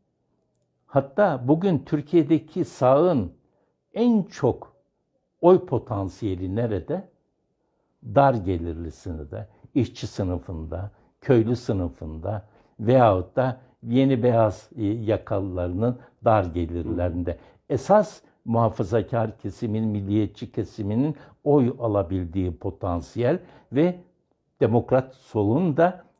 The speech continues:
hitap ettiği esasında kitleler. Meseleye sınıfsal olarak bakabilirsek, eğer Türkiye'de sol zayıf kalmışsa, kitlesel bir, e, genişleme imkanı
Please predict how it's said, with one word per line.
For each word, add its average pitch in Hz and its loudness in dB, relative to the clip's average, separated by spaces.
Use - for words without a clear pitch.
hitap 143 -2
ettiği 110 -4
esasında 104 0
kitleler. 90 -6
Meseleye 113 2
sınıfsal 117 0
olarak 98 -2
bakabilirsek, 107 -2
eğer 107 2
Türkiye'de 107 0
sol 110 2
zayıf 104 -2
kalmışsa, 110 -4
kitlesel 123 4
bir, 92 -2
e, 98 -2
genişleme 101 -2
imkanı 98 -2